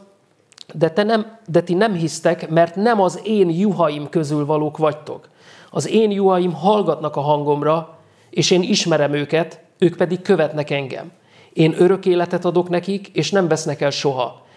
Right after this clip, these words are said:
mert senki sem ragadhatja ki őket az én kezemből. Abcsel húsz, huszonnyolc, viseljetek gondot tehát magatokra és az egész nyájra, melynek őrizőivé tett titeket a Szentlélek,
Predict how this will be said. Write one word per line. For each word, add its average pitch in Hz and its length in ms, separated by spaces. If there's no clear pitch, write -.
mert 156 220
senki 196 360
sem 143 240
ragadhatja 143 520
ki 151 180
őket 151 220
az 139 120
én 135 160
kezemből. 113 600
Abcsel - 280
húsz, 165 220
huszonnyolc, 165 680
viseljetek 165 600
gondot 170 320
tehát 156 180
magatokra 170 480
és 156 120
az 147 100
egész 175 360
nyájra, 151 340
melynek 151 320
őrizőivé 160 640
tett 156 200
titeket 151 400
a 147 40
Szentlélek, 151 640